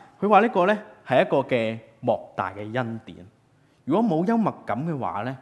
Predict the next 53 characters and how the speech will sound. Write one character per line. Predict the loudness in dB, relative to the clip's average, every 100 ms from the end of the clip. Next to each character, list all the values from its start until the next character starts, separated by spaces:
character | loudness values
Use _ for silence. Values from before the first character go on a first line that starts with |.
| -20 _ _ _
其 | -10
實 | -4 -2
一 |
個 | -2
嘅 | -4 -4 -4
領 | -6 -8 -8
袖 | -6 -6 -4
咧， | -8 -10 -20 _ _ -10
可 | -6
以 | -4
係 | -4 -4
一 |
個 | -4 -6
嘅 | -6 -8
難 | -8 -10 -10
以 | -8
忍 | -6 -4
受 | -4 -4
嘅 | -4 -8
悶 | -10 -8
蛋 | -2 -2 0
啦， | -4 -6 -18 _ _ _ -4
係 | -4
一 |
個 | -2
嘅 | 0 0
難 | -2 -4 -6
以 | -8
親 | -6 -4
近 | -4
嘅 | -6 -8 -6
人 | -6 -6
啦。 | -8 -10 -12 _ _ _ _ -12
牧 | -12 -10
者 | -12 -8
亦 | -8 -8
都 | -8
可 | -8
能 | -8 -8 -10
會 |
因 | -10 -10 -6
為 | -6 -6 -14 -20 _ _ -4
教 | 0 0
會 | 0 -4
嘅 | -4 -4 -6
光 | -12 -10 -10 -10
景 | -10 -10 -10 -12 _ _ -16
而 | -14
長 | -12 -14 -14
期 | -14 -16 -12
抑 | -12
鬱 | -10 -10
啊！ | -10 -12